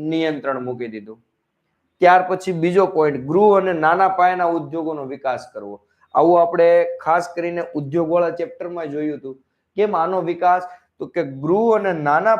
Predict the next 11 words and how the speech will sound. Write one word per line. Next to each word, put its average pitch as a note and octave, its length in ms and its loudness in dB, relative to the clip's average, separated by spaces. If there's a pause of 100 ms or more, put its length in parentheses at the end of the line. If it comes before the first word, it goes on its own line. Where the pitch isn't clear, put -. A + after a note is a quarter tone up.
પાયાના F#3 460 0
વિકાસ F#3 440 -2 (280)
જે D#3 140 -4
ઉદ્યોગો F3+ 580 0
છે F#3 180 -4 (420)
એમાં F3+ 380 -8
ખાસ F3+ 340 0
કરીને F#3 320 -10
શ્રમ F#3+ 540 -8
પ્રધાન F3+ 380 -2
ઉત્પાદન D#3+ 440 -4